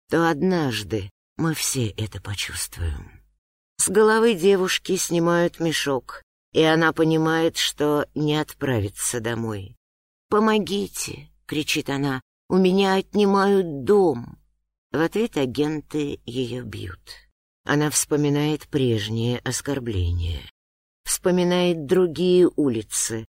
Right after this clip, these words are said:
другие города, даже другие центры задержания, в которых, по крайней мере, были голоса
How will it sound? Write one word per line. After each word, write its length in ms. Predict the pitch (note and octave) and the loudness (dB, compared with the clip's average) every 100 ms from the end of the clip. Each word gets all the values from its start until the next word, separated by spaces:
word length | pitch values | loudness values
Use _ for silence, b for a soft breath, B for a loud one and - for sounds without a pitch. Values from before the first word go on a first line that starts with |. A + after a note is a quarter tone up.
| _ - | _ -8
другие 680 | F3 G3 F#3+ D#3+ F#3 F#3+ F3 | 2 2 2 2 2 4 4
города, 680 | E3 F#3 F3+ C#3 A2+ - - _ _ | 4 2 2 0 -4 -6 -16 _ _
даже 640 | C#3+ D#3+ D#3 C#3 D3 C#3+ - | -2 0 2 0 0 0 -2
другие 640 | D#3+ F3+ E3+ E3+ E3 E3 | 2 2 4 4 4 4
центры 520 | - F3 D#3+ D#3 D#3+ E3 | 2 2 2 2 2 2
задержания, 1040 | F3 D3+ F#3 F3 D#3+ C#3 G#2+ A2 G#2+ G#2 _ _ _ | 2 2 2 2 0 -2 -2 -2 -4 -8 _ _ _
в 120 | - - | -12 -6
которых, 480 | C#3+ G3 E3 B2+ | -2 2 2 0
по 140 | - C3+ | -2 0
крайней 420 | D#3+ D3+ D3+ D3 | 2 4 4 4
мере, 380 | D3+ E3+ D#3+ D3+ | 4 4 4 4
были 260 | D3 D3+ | 4 6
голоса 640 | D3 D3+ D#3 D3+ - D#3+ | 6 4 4 2 0 0